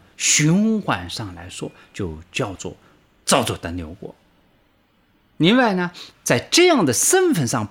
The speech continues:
不断的去造这种恶业，出无边的苦果，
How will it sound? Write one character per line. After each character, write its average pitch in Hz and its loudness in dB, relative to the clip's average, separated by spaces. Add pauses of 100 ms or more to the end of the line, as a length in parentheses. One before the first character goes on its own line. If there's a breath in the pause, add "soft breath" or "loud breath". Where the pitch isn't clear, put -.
不 269 0
断 302 2
的 101 -6
去 - -8 (100)
造 170 0 (640 soft breath)
这 294 6
种 127 0
恶 220 0
业， 147 -6 (480)
出 185 0 (160 loud breath)
无 175 4
边 247 0
的 101 -6
苦 - -6
果， 196 -4